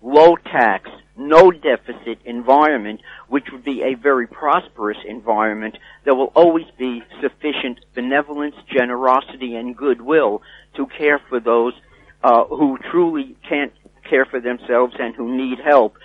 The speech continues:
Anyone who says that without a welfare state, these individuals, these unfortunate individuals will perish for want of a helping hand, is committing a libel unsupported by even a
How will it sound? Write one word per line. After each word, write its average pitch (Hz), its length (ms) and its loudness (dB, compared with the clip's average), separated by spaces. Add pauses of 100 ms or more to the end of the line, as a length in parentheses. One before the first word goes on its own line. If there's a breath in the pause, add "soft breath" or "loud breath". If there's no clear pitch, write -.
(240 soft breath)
Anyone 175 680 -4 (280 loud breath)
who 139 240 0 (180)
says 147 320 0 (320)
that 131 260 2
without 147 560 2
a 131 140 -6
welfare 135 640 0 (160)
state, 151 300 0 (520 soft breath)
these 151 300 -6 (260)
individuals, 131 880 -4
these 139 160 -12
unfortunate 139 580 -6
individuals 120 720 -8
will 117 140 -10
perish 151 420 0 (100)
for 117 140 -12
want 127 280 -2
of 117 140 -8
a 120 80 0
helping 120 380 -2
hand, 127 340 -8 (320 soft breath)
is 156 100 -8 (140)
committing 151 500 -4
a 135 160 -4
libel 139 680 4 (400 loud breath)
unsupported 156 840 -2
by 123 160 0
even 139 380 -10
a 113 60 -8